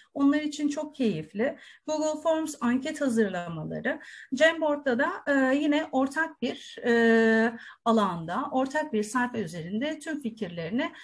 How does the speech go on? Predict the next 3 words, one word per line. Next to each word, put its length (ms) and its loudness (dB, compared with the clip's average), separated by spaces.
paylaşabiliyorlar. 1900 -2
Şimdi 240 -8
sizlerle, 580 -4